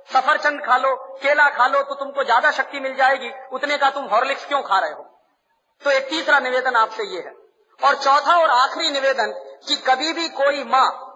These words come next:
अपने बच्चे के लिए आपसे कहे कि हमारे बच्चे के लिए आप बेबी पाउडर प्रिस्क्राइब कर दीजिए, तो उसको आप कहिए पूरी दृढ़ता से कि आप अपना दूध पिलाइए, वो बच्चे के लिए सबसे अच्छा। तो आप जब कहेंगे इस बात को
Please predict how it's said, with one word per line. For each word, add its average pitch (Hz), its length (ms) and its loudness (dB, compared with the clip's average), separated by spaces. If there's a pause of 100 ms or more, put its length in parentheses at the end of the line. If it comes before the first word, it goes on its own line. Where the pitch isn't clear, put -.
(180)
अपने 277 280 0
बच्चे 254 340 0
के 277 120 -2
लिए 269 160 0
आपसे 247 340 2
कहे 262 220 2
कि 269 120 -4
हमारे 233 320 2
बच्चे 240 300 -4
के 254 100 -6
लिए 254 120 -4
आप 240 200 4
बेबी 226 260 -4
पाउडर 220 400 0
प्रिस्क्राइब 214 560 0
कर 196 120 -2
दीजिए, 180 280 -10 (440)
तो 240 80 2
उसको 233 320 0
आप 247 280 4 (200)
कहिए 294 360 0
पूरी 302 340 -6
दृढ़ता 277 460 4
से 254 160 -6 (340)
कि 254 80 -2
आप 254 260 4
अपना 262 320 2
दूध 254 240 -8 (640)
पिलाइए, 240 360 4
वो 269 140 2
बच्चे 233 300 -2
के 240 80 -6
लिए 240 160 -2
सबसे - 280 -4
अच्छा। - 240 -8 (960)
तो 247 60 2 (100)
आप 339 260 4
जब 302 200 0
कहेंगे 294 380 0
इस - 180 -6
बात 233 240 2
को 185 160 -8